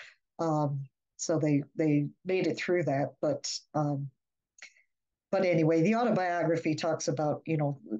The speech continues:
a, a good s-, uh, sweep of her life. So I, I really think it's a, a good thing to read, and she, she writes very well.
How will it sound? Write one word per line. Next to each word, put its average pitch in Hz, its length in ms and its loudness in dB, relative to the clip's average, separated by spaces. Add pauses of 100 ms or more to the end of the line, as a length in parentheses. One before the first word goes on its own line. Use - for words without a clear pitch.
a, 160 360 0
a 160 40 0
good 156 240 0 (640)
s-, - 220 -6 (180)
uh, 156 140 4
sweep 196 400 4
of 151 160 2
her 170 160 4
life. 139 380 2
So - 180 -2
I, 147 120 2
I 147 100 0
really 160 260 2
think 139 220 -4
it's - 420 -8
a, 147 200 2 (180)
a 156 60 2
good 147 200 2
thing 143 220 2
to 143 120 2
read, 135 320 4
and 131 240 2
she, - 200 -6 (160)
she - 100 -2
writes 180 220 2
very 170 200 4
well. 143 300 0